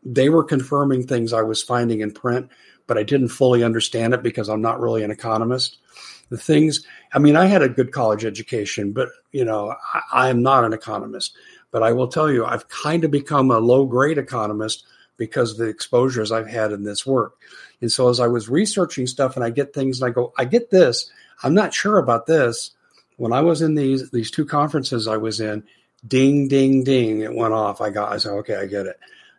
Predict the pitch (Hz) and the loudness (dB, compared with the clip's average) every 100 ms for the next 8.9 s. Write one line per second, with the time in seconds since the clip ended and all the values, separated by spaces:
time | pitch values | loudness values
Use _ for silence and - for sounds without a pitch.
0 | _ 127 127 - 139 131 123 120 110 117 | _ -2 2 4 4 2 -4 -6 -6 -4
1 | 107 98 92 - _ _ _ _ - 123 | -2 -4 -8 -16 _ _ _ _ -2 0
2 | 131 127 120 120 - 110 - 123 110 101 | 2 0 0 0 0 -2 0 2 2 -2
3 | - - 120 117 120 120 113 104 95 - | -10 2 4 4 2 2 2 0 -4 -12
4 | - - - _ _ 127 113 - 143 147 | -20 -20 -20 _ _ -4 -2 -2 -2 -2
5 | 135 131 131 123 - 131 120 117 117 117 | -2 -2 -2 -2 -2 0 0 0 -2 -6
6 | - 123 104 - - 117 110 - 123 123 | -4 -4 -4 -8 -4 -4 -4 -4 -2 0
7 | 117 110 - 127 123 113 101 - _ _ | 0 -2 -2 -2 0 -4 -6 -10 _ _
8 | _ _ - 151 147 139 123 117 | _ _ -2 4 4 4 2 0